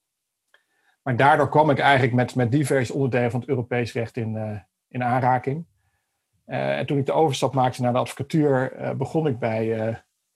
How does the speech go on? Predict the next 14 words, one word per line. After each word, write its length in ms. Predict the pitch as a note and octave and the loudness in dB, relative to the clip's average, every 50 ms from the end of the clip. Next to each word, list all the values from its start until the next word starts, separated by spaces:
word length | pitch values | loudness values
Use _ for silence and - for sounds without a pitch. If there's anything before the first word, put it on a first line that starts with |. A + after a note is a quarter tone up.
| _ _ _ _ | _ _ _ _
bij 100 | _ C3+ | _ -8
C 120 | B2+ - - | -8 -2 0
M 420 | C3 B2 B2+ C#3+ C#3+ D3+ C3+ C#3 | 2 2 2 2 2 2 0 0
S, 280 | C#3 - - - - - _ | 0 -2 -8 -10 -12 -18 _
eh, 420 | C3 C3 B2+ C3 C3 - - B2 - _ _ _ _ _ _ _ _ _ _ _ _ | -10 -8 -6 -6 -6 -6 -8 -10 -12 _ _ _ _ _ _ _ _ _ _ _ _
eigenlijk, 560 | - D3 D3 D#3 C#3+ - - C#3 C#3 C3+ - | -4 -2 -2 -2 -2 -2 -4 -4 -4 -4 -4
eh, 220 | C#3 C3+ B2+ C3 C3 A#2+ - - | -4 -4 -2 -2 -4 -6 -8 -10
met 160 | C#3 C3 C3 | -12 -8 -4
een 180 | C3+ B2+ B2+ | -4 -4 -4
vrij 300 | A#2+ - - B2+ A#2+ B2 | -4 -4 -2 0 0 0
brede 440 | A2+ A2 B2 A#2+ C3 C#3+ D3+ C#3+ C3 | 0 0 2 2 4 4 4 2 2
Europees 440 | - A#2+ A#2 A#2+ - B2 B2 A#2 - | 2 2 0 0 0 0 0 0 0
rechtelijke 300 | - A#2+ - - - - | -2 -4 -4 -6 -12 -10
praktijk. 540 | - - - - D3 A#2+ G#2+ G#2+ - - | -8 -8 -2 0 2 2 2 0 -4 -10